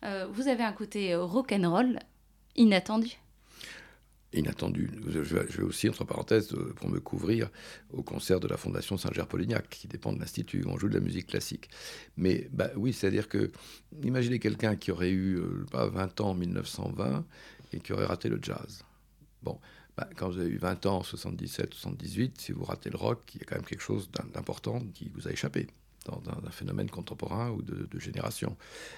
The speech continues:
Speaker 2: Donc, euh, c'est vrai que ça fait, euh, quarante ans que je suis accompagné par cette musique, euh, par ces artistes, euh,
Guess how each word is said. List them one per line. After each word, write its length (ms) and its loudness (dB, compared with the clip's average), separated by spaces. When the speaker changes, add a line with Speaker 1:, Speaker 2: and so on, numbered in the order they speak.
Speaker 2:
Donc, 380 -4
euh, 220 -6
c'est 200 -8
vrai 200 0
que 460 -2
ça 160 -12
fait, 280 0
euh, 240 -8
quarante 340 -4
ans 160 2
que 220 -6
je 140 -10
suis 280 -6
accompagné 560 -4
par 140 -4
cette 220 -8
musique, 540 -4
euh, 260 -6
par 160 -6
ces 240 -8
artistes, 520 -8
euh, 240 -2